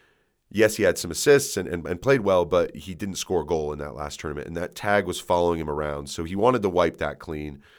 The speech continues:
Got his opportunity because of injuries, yes, but he has taken it. Kind of an amazing thing. He came, came through the lower leagues. A lot of people never, didn't really believe in him.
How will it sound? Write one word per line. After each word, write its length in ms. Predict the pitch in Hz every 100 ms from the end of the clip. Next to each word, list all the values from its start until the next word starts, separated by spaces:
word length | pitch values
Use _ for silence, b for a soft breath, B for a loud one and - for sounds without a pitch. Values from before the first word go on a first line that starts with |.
| b b _ _ _ -
Got 180 | 120 123
his 100 | 113
opportunity 460 | 107 - 101 95
because 260 | 92 92 87
of 80 | 92
injuries, 440 | 104 92 87 80
yes, 260 | 95 90 -
but 140 | 80
he 120 | 82
has 160 | 80 -
taken 340 | 104 104 104
it. 240 | 98 92 - b b b b b b b b _ _ _ _ -
Kind 160 | 156
of 60 | 170
an 60 | 127
amazing 340 | 113 107 101
thing. 180 | 107 95
He 640 | - 127 135 131 120 104 - -
came, 200 | - 117
came 280 | 107 - 110
through 160 | 101 98
the 60 |
lower 240 | 92 87 85
leagues. 340 | 90 90 85
A 60 | 87
lot 140 | 85
of 60 | 85
people 180 | 87 87
never, 180 | 82
didn't 340 | 78 80 98 85
really 300 | 87 92 87
believe 400 | 80 80 87 78
in 60 |
him. 340 | 73 73 69